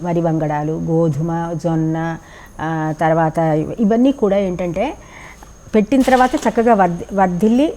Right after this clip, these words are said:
అన్ని కంకులేసిన తర్వాత ఇంకా అవి మరణిస్తాయి. వాటికి ఇప్పుడు అట్లాగే ఈ అరటి చెట్లు కూడా అంతే, ఒక గెల వేయంగానే ఆ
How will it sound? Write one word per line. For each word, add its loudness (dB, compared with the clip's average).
అన్ని 0
కంకులేసిన 2
తర్వాత 0
ఇంకా 2
అవి 6
మరణిస్తాయి. 4
వాటికి 0
ఇప్పుడు 2
అట్లాగే 4
ఈ 4
అరటి 2
చెట్లు 2
కూడా 4
అంతే, 0
ఒక 0
గెల 4
వేయంగానే 2
ఆ 0